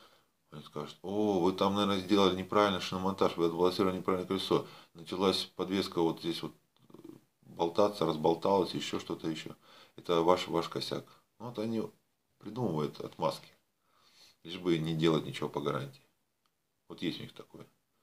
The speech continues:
Поэтому, знаете, понятие «четыре года». И плюс на Audi, я думаю, Т О стоит, ну, побо-, подороже, мне кажется, чем на, на двухсотке или на Прадо.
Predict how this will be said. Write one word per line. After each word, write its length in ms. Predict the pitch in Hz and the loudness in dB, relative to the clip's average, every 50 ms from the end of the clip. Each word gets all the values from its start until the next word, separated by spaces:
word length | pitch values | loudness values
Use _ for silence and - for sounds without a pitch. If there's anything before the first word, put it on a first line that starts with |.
| _ _ _ _ _ _ _ _ _ _ | _ _ _ _ _ _ _ _ _ _
Поэтому, 380 | - 82 85 82 85 80 80 78 | -4 -4 -4 -2 -2 -4 -4 -4
знаете, 280 | 85 95 98 87 73 76 | -2 0 -2 -2 -2 -4
понятие 560 | - - 87 85 87 87 82 - 69 64 60 | -4 -4 -4 -2 0 -2 -2 -2 -4 -6 -6
«четыре 340 | - - - - 78 80 76 | -6 -8 -8 -6 -6 -6 -4
года». 320 | 78 82 87 85 76 71 | 0 2 2 2 2 0
И 140 | 71 76 73 | -2 -2 -4
плюс 500 | - - 98 104 95 - - - - - _ _ - - - - - _ _ _ _ - - _ _ _ | -6 -2 0 0 0 0 0 -4 -6 -8 _ _ -20 -20 -20 -20 -20 _ _ _ _ -20 -20 _ _ _
на 80 | 82 85 | -6 -2
Audi, 260 | 85 87 82 76 76 | 0 0 2 4 4
я 80 | 76 73 | 2 2
думаю, 300 | 73 76 73 73 71 69 | 2 0 -2 -2 -4 -4
Т 100 | - 78 | -4 -2
О 280 | 76 76 67 69 - - - _ _ _ _ _ _ _ _ _ _ _ _ _ _ _ _ _ _ | -2 0 -2 -2 -6 -10 -18 _ _ _ _ _ _ _ _ _ _ _ _ _ _ _ _ _ _
стоит, 440 | _ - 73 73 73 69 - - - _ _ _ _ _ | _ -12 -10 -8 -8 -8 -10 -14 -20 _ _ _ _ _
ну, 180 | 110 107 - - _ _ _ _ _ _ - | -20 -18 -18 -20 _ _ _ _ _ _ -14
побо-, 320 | - - 80 80 - - - | -14 -8 -6 -6 -6 -6 -2
подороже, 460 | - 90 90 104 104 98 85 80 78 | -2 4 6 8 8 8 8 6 4
мне 120 | 71 69 | -6 -8
кажется, 240 | - - - - - | -8 -12 -12 -10 -10
чем 120 | 76 73 | -10 -8
на, 260 | 76 76 76 73 73 - _ - - - _ _ | -6 -4 -4 -6 -6 -8 _ -20 -20 -20 _ _
на 60 | 76 | -12
двухсотке 520 | 76 76 69 - - 76 - - - - 73 | -10 -10 -8 -4 -4 -4 -4 -4 -10 -10 -8
или 220 | 76 71 73 73 | -8 -8 -8 -8
на 120 | 67 69 | -8 -8
Прадо. 340 | 69 - 69 69 69 - - | -8 -6 -6 -6 -8 -8 -12